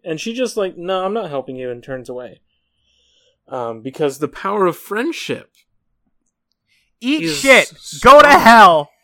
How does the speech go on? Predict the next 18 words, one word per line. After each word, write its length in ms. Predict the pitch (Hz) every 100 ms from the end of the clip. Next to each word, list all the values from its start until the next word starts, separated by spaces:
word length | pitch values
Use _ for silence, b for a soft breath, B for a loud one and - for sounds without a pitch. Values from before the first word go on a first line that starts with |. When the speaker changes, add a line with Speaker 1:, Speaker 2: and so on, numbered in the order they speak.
| _ _ _ _ _ _ _ _ _ _
Speaker 2:
How 300 | - 269 302
dare 360 | 226 - 233 208
you? 440 | 180 160 147 143 147 _ _ _ _ _ _ _ _ _ _ _ _ _ _ _ _ _ _ _
How 180 | 226 240
dare 340 | 170 202 202
you 200 | 190 175
imply 520 | 165 156 190 156 147
Mass 260 | 147 151 160
Effect 320 | 170 170 156
is 120 | 160
a 40 | 151
game 180 | 156 143
about 240 | 139 135
the 60 | 135
power 360 | - 160 147
of 80 | 135
friendship, 560 | _ 147 139 147 123 _
BioWare? 720 | 139 131 127 123 120 123